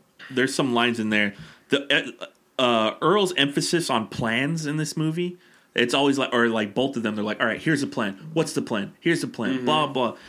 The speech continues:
Speaker 1: And then Earl, there's a line that Earl says, uh, uh, "Running's not a plan. Running's what you do when a plan fails." I just really love that line. But
Speaker 2: Yeah.
Speaker 1: they're, they're bickering, and then Rhonda comes, and she shows them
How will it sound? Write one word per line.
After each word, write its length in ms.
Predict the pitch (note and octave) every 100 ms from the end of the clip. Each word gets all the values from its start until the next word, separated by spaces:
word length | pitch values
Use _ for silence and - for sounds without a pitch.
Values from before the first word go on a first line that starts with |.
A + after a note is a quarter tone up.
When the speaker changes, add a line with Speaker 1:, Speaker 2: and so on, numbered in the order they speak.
| -
Speaker 1:
And 180 | - B2
then 160 | B2+ C3
Earl, 400 | B2 C#3 C#3+ C#3+
there's 320 | - B2 B2 A#2+
a 60 |
line 240 | A#2 B2+ C#3
that 140 | -
Earl 240 | A#2+ B2+ A#2+
says, 500 | - A#2+ A2+ G#2+ -
uh, 540 | A#2 G#2+ G#2 G2 G2 G2 - _ _ _ _ _ _ _ _ - - _
uh, 540 | - A2+ G#2+ G2+ G2 G2 - _ _ _ _ -
"Running's 380 | C#3 G#3+ G3
not 140 | E3+ F3
a 80 | -
plan. 440 | - C#3 D3 D3+
Running's 280 | C#3 D#3 C#3+
what 140 | D3
you 80 | B2
do 200 | A#2+ C#3
when 140 | C#3 A2+
a 60 |
plan 320 | G2+ B2 A#2+
fails." 500 | A#2+ - A2+ G#2 G2
I 80 | G#2+
just 220 | A2+ A#2+
really 260 | - A#2 A2+
love 180 | A2 G#2+
that 100 | G#2
line. 160 | G#2 G2+
But 100 | G#2+
Speaker 2:
Yeah. 60 |
Speaker 1:
they're, 200 | D#3+ -
they're 180 | C3+ C#3+
bickering, 520 | C#3 D3 D3 C3 A#2
and 120 | A2 A2
then 80 |
Rhonda 360 | G#2+ A2 A#2+ A#2
comes, 360 | - A#2 A2 G#2
and 100 | G2+
she 160 | -
shows 320 | A2+ - A2 G2+
them 220 | G#2+